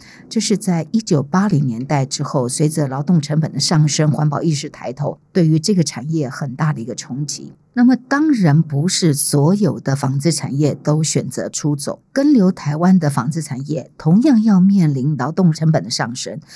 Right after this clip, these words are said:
所以在这样的一个十字路口，他们没有选择离开，而是选择了产业升级。这个产业升级是非常非常不容易了。我们在看到台湾各个产业的世界之最，有些在碰到冲击之后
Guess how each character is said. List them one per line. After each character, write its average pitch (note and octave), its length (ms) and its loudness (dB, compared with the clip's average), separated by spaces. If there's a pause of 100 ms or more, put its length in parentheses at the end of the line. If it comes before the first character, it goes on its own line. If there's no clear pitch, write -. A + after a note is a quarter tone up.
(220)
所 - 200 -2
以 A#3 160 6
在 G3+ 240 2
这 A3 220 0
样 C#4 160 4
的 C#3 140 2
一 A2+ 180 -2 (100)
个 C#3+ 320 -4
十 - 240 0
字 G3+ 140 0
路 G3+ 140 2
口， - 340 -10 (100)
他 A3 140 -4
们 A#3 160 4
没 F3+ 140 6
有 G3+ 120 2
选 - 240 -2
择 B2 200 -8
离 A#2 160 -8
开， C#3+ 340 -2 (300)
而 E3 180 0
是 F#3+ 180 -4
选 C3+ 300 -4
择 C3+ 140 -6
了 C3+ 120 -6
产 B2+ 320 -4
业 C#3 80 0
升 B2+ 300 -2
级。 - 240 -8 (360)
这 F#4+ 120 2
个 - 40 0
产 D3+ 220 0
业 F#3+ 80 6
升 F#3 220 4
级 C#3 120 -2
是 D3+ 200 -6
非 G3+ 120 -2
常 E3+ 160 -2
非 D3+ 140 -2
常 C#3+ 100 0
不 D3 180 -4
容 C3+ 220 -8
易 D3+ 120 -4
了。 - 160 -14 (260)
我 E3 80 0
们 F#3+ 80 6
在 G3+ 240 2
看 F#3 240 0
到 D#3+ 180 0
台 C#3+ 260 -4
湾 D#3+ 260 2
各 C#4+ 140 2
个 E3 180 0
产 D3 260 -6
业 F3 80 4
的 D#3 80 2
世 D3 160 0
界 C#3+ 160 -4
之 C#3 160 -8
最， C3+ 260 -6 (280)
有 E3+ 180 2
些 A#3 340 2
在 D#3+ 440 0
碰 A3+ 160 4
到 G3+ 100 4
冲 G#3+ 220 4
击 D#3 120 2
之 C#3+ 160 -2
后 - 280 -2